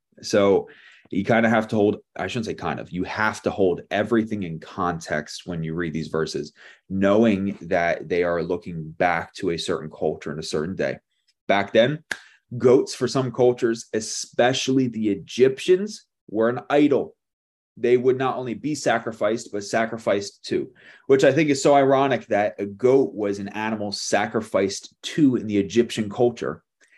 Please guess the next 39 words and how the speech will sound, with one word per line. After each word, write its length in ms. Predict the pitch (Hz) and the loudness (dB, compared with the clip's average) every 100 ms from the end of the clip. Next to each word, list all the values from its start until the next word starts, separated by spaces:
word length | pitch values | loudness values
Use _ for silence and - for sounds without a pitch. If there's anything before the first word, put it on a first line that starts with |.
| _ - | _ 0
And 360 | 120 113 104 101 | 2 2 -2 -2
the 220 | 120 117 | 0 4
Israelites 520 | 131 135 131 110 101 - | 4 4 4 4 2 0
were 160 | 117 | 0
delivered 800 | 110 113 110 113 120 135 143 165 | 2 2 4 4 4 4 2 -2
from 520 | 143 - 143 139 160 - | -4 -8 2 2 2 -6
Egypt. 580 | 160 180 127 90 82 - _ _ _ - | -8 -8 -4 -4 -4 -10 _ _ _ -4
And 140 | 127 | 0
then 140 | 135 113 | 2 2
God 260 | 123 127 | 4 4
would 100 | 123 | 4
say, 180 | 117 120 | 2 0
"Hey, 340 | 113 123 98 - _ _ _ - | 2 2 2 -2 _ _ _ -4
remember 260 | 117 160 | 0 4
that 220 | 226 208 123 | 4 2 0
animal 420 | 123 131 143 147 | -2 -2 -4 -2
that 240 | 123 104 | 0 0
you 120 | 113 113 | 0 2
guys 260 | 110 101 | 0 -2
used 220 | 104 104 | -10 -10
to 80 | 98 | -10
have 260 | - 104 - | -6 -8 -6
to 60 | - | -6
sacrifice 560 | - 87 113 117 113 | -2 -2 -4 0 0
to 140 | 110 107 | 2 0
in 80 | 104 | 0
Egypt? 340 | 110 139 135 - | 2 0 0 -2
Yeah, 240 | 110 87 | 0 2
I 80 | 104 | 0
want 160 | 120 139 | 0 0
you 60 | |
to 60 | 113 | -2
sacrifice 560 | 113 104 104 101 98 - | -2 -2 -4 -4 -4 -2
that 160 | 92 | -4
animal 320 | 92 90 80 | -4 -6 -8
for 160 | 78 87 | -8 -4
your 120 | 80 | -4
sins." 360 | - 80 - - _ 139 | -4 -8 -10 -20 _ -10
<laughs> 0 | - | -8